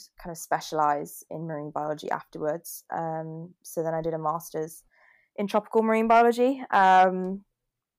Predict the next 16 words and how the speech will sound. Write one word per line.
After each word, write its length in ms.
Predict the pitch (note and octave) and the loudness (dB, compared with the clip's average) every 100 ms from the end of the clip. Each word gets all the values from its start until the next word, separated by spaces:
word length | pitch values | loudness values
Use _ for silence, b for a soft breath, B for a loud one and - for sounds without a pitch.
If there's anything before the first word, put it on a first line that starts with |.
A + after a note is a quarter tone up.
| _ - - | _ -20 0
at 140 | G#3 F#3+ | 2 2
Essex, 460 | - F#3 - - - | 0 0 -2 -10 -2
uh, 200 | F#3 F3+ | 2 4
University 640 | F#3 F#3+ F3+ F#3+ - F3+ F#3 | 2 -2 -2 -4 -6 -6 -4
in 300 | G3+ G3 F#3+ F#3 | -4 -2 -4 -4
the 80 | F#3+ | -6
U 100 | F#3 | 0
K. 360 | F#3+ F#3 G3 B B B B _ | 4 4 2 B B B B _
Um, 720 | F#3+ G3 G3 F#3+ F#3+ F#3+ G3+ - _ _ _ - _ | 2 6 6 4 2 -4 -8 -12 _ _ _ -20 _
and 500 | A3+ A3+ A3 A3 A3 - - _ _ | 4 6 4 0 -2 -8 -18 _ _
yeah, 240 | A#3 C4+ B3 | 4 8 8
I 100 | A#3+ | 6
think, 340 | D#4+ E4 - - _ b b b b b _ | 2 -4 -8 -18 _ b b b b b _
I 20 | |
think 160 | - D4+ | -14 0
my, 420 | D#4+ F4+ F#4+ F4 | 4 6 6 4